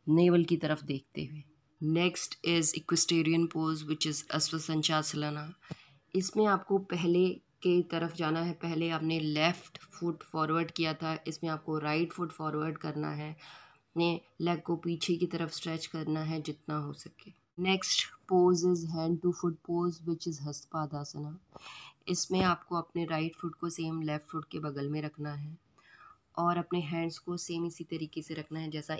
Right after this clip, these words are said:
image में दिखाया है। Next pose is raised arm pose, which is हस्ता उत्तासना।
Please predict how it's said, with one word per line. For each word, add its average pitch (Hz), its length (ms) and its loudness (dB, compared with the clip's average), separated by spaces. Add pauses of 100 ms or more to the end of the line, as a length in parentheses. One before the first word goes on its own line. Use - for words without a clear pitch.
image 151 400 -4
में 156 100 -4
दिखाया 135 440 -6
है। 127 200 -12 (680)
Next - 280 0 (400)
pose 185 300 6 (100)
is 165 160 2 (220)
raised 170 480 6 (140)
arm 156 240 8 (100)
pose, 170 280 0
which 165 180 -2
is 151 140 -2 (140)
हस्ता 160 340 -2
उत्तासना। 151 840 -2